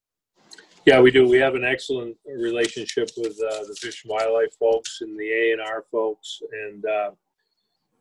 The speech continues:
I hope that continues. Um, uh, the Commissioner of Fish and Wildlife and I are, are good friends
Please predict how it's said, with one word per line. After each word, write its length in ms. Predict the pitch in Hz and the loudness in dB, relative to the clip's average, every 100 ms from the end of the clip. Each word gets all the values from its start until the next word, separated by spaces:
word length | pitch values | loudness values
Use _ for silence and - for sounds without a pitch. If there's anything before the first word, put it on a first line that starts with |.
| - | 2
I 60 | |
hope 200 | 117 117 - | 4 4 2
that 180 | 117 - | -2 -2
continues. 680 | 117 - 120 120 120 - | -2 0 0 0 -4 -4
Um, 400 | 113 110 107 107 - _ _ _ _ _ | -4 -4 -6 -12 -16 _ _ _ _ _
uh, 420 | 117 107 107 104 101 | -12 -8 -6 -4 -6
the 100 | 98 | -6
Commissioner 440 | 127 117 - 120 110 | -4 -4 -2 0 2
of 100 | - | 2
Fish 220 | 117 - | 0 0
and 100 | 113 | 2
Wildlife 400 | 117 117 117 113 | 4 6 4 2
and 100 | 113 | -2
I 180 | 113 117 | -2 0
are, 340 | 113 107 110 - | 0 0 -2 -4
are 180 | 104 98 | -10 0
good 180 | 127 127 | 2 2
friends 640 | - 123 123 143 147 - | 0 0 2 0 -4 -8